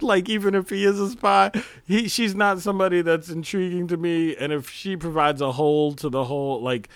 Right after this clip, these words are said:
like a, an entryway for more, uh, failure, I think it's, I don't know, it's kinda lazy to me. She's not, she's not that important.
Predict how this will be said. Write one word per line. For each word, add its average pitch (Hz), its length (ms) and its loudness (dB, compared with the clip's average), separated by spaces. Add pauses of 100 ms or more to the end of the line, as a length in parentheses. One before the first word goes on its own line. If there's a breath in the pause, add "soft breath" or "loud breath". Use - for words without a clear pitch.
(140 loud breath)
like 123 200 -4
a, 123 160 0
an 123 220 -4
entryway 147 760 0
for 123 460 -2
more, 127 680 0 (380 loud breath)
uh, 110 320 -4
failure, 175 840 0
I 143 120 -6
think 165 260 -8
it's, - 380 -10
I 127 100 -6
don't 143 140 -4
know, 127 140 -2
it's 113 120 -6
kinda 143 240 -4
lazy 131 400 -4
to 139 120 -4
me. 143 280 -4
She's 131 240 -10
not, 131 320 -6
she's 131 200 -14
not 127 200 -8
that 117 140 -8
important. 113 640 -10